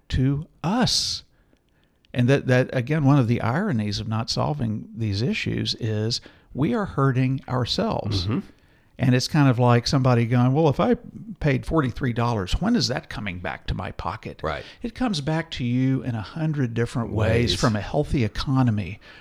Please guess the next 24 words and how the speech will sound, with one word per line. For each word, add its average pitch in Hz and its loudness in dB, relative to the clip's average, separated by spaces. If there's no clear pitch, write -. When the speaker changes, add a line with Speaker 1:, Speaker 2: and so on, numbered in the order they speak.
Speaker 1:
from 117 -4
having 139 0
full 139 4
consumers. 127 2
The 143 0
analysis 139 0
of 113 -2
these 113 -2
issues, 110 -2
if - -8
you 113 -2
were 113 -4
to 113 -4
go 107 -4
do 110 -4
this, 107 -4
shows 113 -4
that 98 -10
virtually 110 -6
every 104 -10
time. 104 -10
Speaker 2:
So 151 6
let's 135 2
conclude 170 0